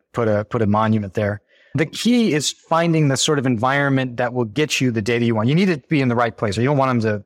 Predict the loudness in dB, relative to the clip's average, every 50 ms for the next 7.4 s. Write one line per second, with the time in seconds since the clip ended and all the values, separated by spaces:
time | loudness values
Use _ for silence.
0 | _ _ -6 -4 -2 0 0 2 2 2 2 2 0 -2 -4 -6 -2 -2 0 0
1 | 0 0 0 0 0 -2 -2 -2 -2 -2 -4 -4 -4 -4 -4 -4 -2 -2 -2 -2
2 | -2 -2 -2 -2 0 0 -2 -2 -4 -6 _ _ _ _ _ _ -12 -10 -6 -2
3 | 0 0 2 0 0 -2 -4 -10 -20 -20 -20 -20 -20 _ -20 _ _ -2 0 0
4 | 2 2 2 2 2 2 2 2 2 2 2 0 0 0 0 2 2 2 2 2
5 | 2 0 0 0 0 -2 0 0 0 -2 0 0 -2 -2 0 -2 -2 -2 0 0
6 | 0 0 0 0 0 0 0 -2 -2 0 -2 0 0 0 2 2 2 2 0 0
7 | -2 -4 -6 -8 -10 -12 -12 -12